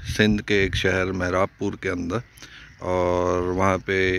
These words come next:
एक कंस्ट्रक्शन का project चल रहा है उसके ऊपर। ये आप देख रहे हैं कि ये एक agriculture ज़मीन है यहाँ पे, जहाँ पे इस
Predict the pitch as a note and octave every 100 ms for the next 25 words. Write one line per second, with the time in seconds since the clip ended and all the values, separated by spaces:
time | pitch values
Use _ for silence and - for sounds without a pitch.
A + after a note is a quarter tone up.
0 | E2+ F2+ - F2+ E2+ - - G2 F#2 F#2
1 | - F2 F2 F2 - F2 F2 F#2 - -
2 | - - - - - G#2 F2 - G#2 -
3 | - - - - G2 F#2+ F#2 G2+ F#2 G#2
4 | G#2 G2 G2 F#2+ F#2+ F#2+ F#2+ F2+ - -
5 | - - - - - G2+ F#2 - F#2+ F#2
6 | G#2 - G#2 G2 A2+ G#2+ F#2 F#2 F#2 G#2
7 | G2+ F#2+ F#2 E2+ E2 G2 B2+ - _ -
8 | - F2+ F2+ F2+ - F#2+ F#2+ F#2+ F#2